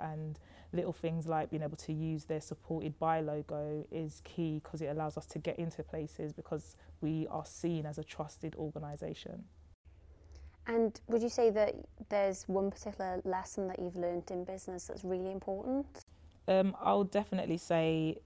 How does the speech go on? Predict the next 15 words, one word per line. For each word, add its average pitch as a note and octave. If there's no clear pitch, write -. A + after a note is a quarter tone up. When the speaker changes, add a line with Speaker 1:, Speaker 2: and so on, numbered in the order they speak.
Speaker 1:
<laughs> F3+
delegation E3
is D#3
one D#3+
of D3+
the D#3
lessons D#3
that -
I've D#3+
learned. D3+
I E3
like E3+
to D#3+
take -
on D#3